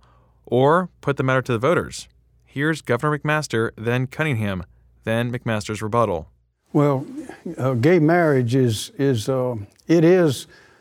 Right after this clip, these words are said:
Speaker 2: in our Constitution, it is not allowed, and under our state law, it is not allowed. Uh, I would follow state law, whatever the state law is. But, uh, I, maybe I'm old-fashioned, but I think that marriage ought to be between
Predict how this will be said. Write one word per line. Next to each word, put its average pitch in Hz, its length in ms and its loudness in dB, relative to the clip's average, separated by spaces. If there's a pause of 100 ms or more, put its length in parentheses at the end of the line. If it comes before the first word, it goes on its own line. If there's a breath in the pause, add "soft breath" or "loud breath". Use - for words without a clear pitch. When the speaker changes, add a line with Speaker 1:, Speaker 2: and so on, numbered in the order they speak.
(180 soft breath)
Speaker 2:
in 143 200 2
our 156 180 4
Constitution, 135 960 0
it 127 200 2
is 113 140 -2
not 127 200 0
allowed, 131 540 0
and 131 160 0
under 131 220 0
our 127 200 2
state 135 340 -2 (160)
law, 123 440 -2
it 127 160 0
is 104 120 -2
not 123 220 0
allowed. 117 460 -2 (640 soft breath)
Uh, 127 100 -2
I 139 240 2
would 131 240 2
follow 131 440 0 (120)
state - 340 0
law, 131 440 0
whatever 135 520 4
the 117 120 2
state 127 340 -2
law 123 260 2
is. 131 380 0 (540 soft breath)
But, 127 200 0 (480 soft breath)
uh, 120 200 0
I, 143 240 4
maybe 139 340 4
I'm 143 220 4
old-fashioned, 135 840 0
but 117 140 -2
I 139 160 2
think 135 300 0
that 113 100 -6
marriage 127 480 0
ought 131 160 2
to 117 80 0
be 127 180 0
between 123 540 -2